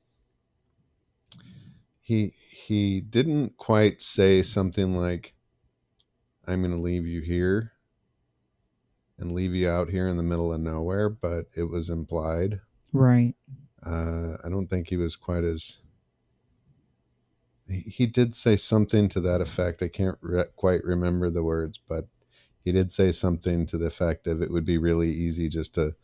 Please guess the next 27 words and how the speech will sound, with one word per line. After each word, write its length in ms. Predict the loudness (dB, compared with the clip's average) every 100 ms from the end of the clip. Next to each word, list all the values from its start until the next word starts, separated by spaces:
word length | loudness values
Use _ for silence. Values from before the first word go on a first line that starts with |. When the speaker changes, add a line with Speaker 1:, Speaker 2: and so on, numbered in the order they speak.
| _ -20 _ _ _
Speaker 1:
leave 300 | 4 6 6
somebody 340 | 4 4 4 4
out 180 | 2 2
here 200 | 2 4
and 140 | 4
you'd 360 | 2 -2 -8 -4
never 280 | -2 2 2
be 180 | 4
able 160 | 2 0
to 60 | -2
find 240 | 2 4
your 80 | 4
way 100 | 2
home." 400 | 0 -2 -4 -10 _ _
Speaker 2:
Yeah. 360 | 6 6 6 4
So 200 | 6 8
he 140 | 8
was 180 | 8 6
ma-, 200 | 6 6
he 160 | 4 4
was 320 | 2 -2 -4 4
making 400 | 4 6 4 4
those 180 | 2
statements 840 | -2 -4 2 2 2 2 0 0 0
that 180 | 0 2
weren't 220 | 2 2
direct 340 | 0 0 -2